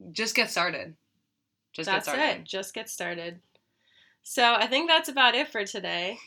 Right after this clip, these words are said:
Speaker 2: You know, we're really excited to continue receiving feedback from everyone on our podcast, and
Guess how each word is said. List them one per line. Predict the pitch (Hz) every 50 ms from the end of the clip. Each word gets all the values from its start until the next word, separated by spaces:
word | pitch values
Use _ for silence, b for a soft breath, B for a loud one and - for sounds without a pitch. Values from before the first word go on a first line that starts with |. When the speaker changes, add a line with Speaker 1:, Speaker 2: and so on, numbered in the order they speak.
| B B B _ -
Speaker 2:
You | - 254
know, | 254 226 214 208
we're | 214 208
really | 214 220 226 240
excited | 254 - - - 202 196 196 202 202 202 202 196 - _ - - -
to | 226 202 190 190 190
continue | - 208 196 - - 208 202 196
receiving | 190 190 - 196 175 175 185
feedback | 202 - 247 262 233 254 233 226 226 -
from | - 247
everyone | 220 208 208 220 202 202 196 196 208
on | 196 196
our | 190 190
podcast, | 185 - 196 185 190 - - 196 190 190 196 - -
and | 190 180 196